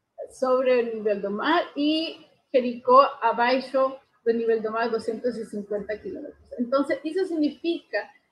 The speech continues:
que a estrada que liga Jerusalén a Jericó pasa por terrenos accidentados y montañosos.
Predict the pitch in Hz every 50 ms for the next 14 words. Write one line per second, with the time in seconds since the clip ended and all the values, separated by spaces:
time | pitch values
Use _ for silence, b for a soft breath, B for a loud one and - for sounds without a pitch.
0 | _ _ _ _ _ _ - 254 240 233 226 220 - - - _ _ _ _ _
1 | _ _ - - 247 240 240 - - - 240 240 254 277 285 - - 262 254 247
2 | 247 254 240 240 220 202 214 - - 214 220 226 240 247 233 240 240 214 208 -
3 | 247 247 247 - 240 233 269 262 277 269 247 262 254 240 - - - 254 233 208
4 | 214 220 226 233 240 247 247 254 247 240 - - - 226 233 240 - 247 233 214
5 | 208 202 - - 214 220 226 240 233 240 233 226 214 214 208 202 - 190 202 196
6 | 220 196 - - - _ -